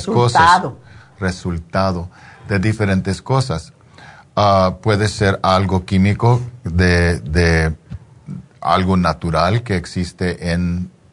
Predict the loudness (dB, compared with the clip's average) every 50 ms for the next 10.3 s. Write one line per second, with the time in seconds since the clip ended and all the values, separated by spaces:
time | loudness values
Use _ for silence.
0 | _ _ _ -2 -2 0 0 -2 -2 -2 0 0 0 -2 -2 -4 -2 -2 -2 -4
1 | -4 -6 -8 -10 -8 -8 -6 -4 -2 -2 -4 -4 -6 -10 -20 -20 -20 -20 -20 -20
2 | -20 -20 _ -6 -6 -6 -4 -4 -4 -4 -4 -4 -4 -4 -2 0 0 0 -2 -2
3 | -4 -4 -4 -4 -2 0 0 0 0 -2 -4 -6 -4 -2 0 2 2 2 2 2
4 | 2 0 -2 -4 -8 -10 -6 -2 -2 -2 -2 -2 -4 -6 -4 -4 -4 -4 -6 -6
5 | -6 -4 -4 -2 -2 -2 0 0 0 -2 -2 -4 -10 -14 -20 -20 _ -4 -2 0
6 | 0 0 -2 -2 -4 -6 -6 -6 -8 -10 -8 -8 -8 -8 -6 -4 -2 -2 -2 -4
7 | -4 -6 -6 -4 -4 -4 -6 -8 -10 -16 -20 -20 -20 -20 -20 -20 -20 -20 _ _
8 | -2 0 0 2 0 -2 -4 -4 -2 -2 -2 -2 -2 0 0 0 -2 -2 -4 -4
9 | -6 -8 -6 -4 -4 -4 -4 -2 -2 -2 -2 -2 -2 -4 -2 -2 0 2 2 2
10 | 2 0 -2 -4 -8 -8